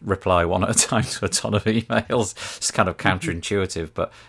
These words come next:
Speaker 1: next time your server goes down, uh, g-, give,
Speaker 2: Mm.
Speaker 1: give that a little bit of thought, because they're probably busy. Um, although they've probably, in, you know, in a hosting company, they've probably separated out support from,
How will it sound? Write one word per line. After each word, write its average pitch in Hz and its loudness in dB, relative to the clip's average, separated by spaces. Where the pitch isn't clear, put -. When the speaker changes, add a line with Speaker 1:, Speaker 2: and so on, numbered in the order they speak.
Speaker 1:
next - -2
time 123 6
your 107 2
server 101 2
goes 80 -4
down, 78 -4
uh, 82 -10
g-, 107 -8
give, 98 -2
Speaker 2:
Mm. 98 -16
Speaker 1:
give 92 -4
that 95 -2
a 92 -6
little 92 -10
bit 80 -8
of - -14
thought, 80 -8
because - -14
they're 82 -4
probably 85 -6
busy. 80 -8
Um, 80 -10
although 92 -2
they've 87 -4
probably, 80 -6
in, 80 -8
you 80 -12
know, 78 -12
in 78 -12
a 80 -14
hosting - -10
company, 80 -10
they've 80 -14
probably 73 -12
separated - -8
out 80 -6
support - -8
from, - -14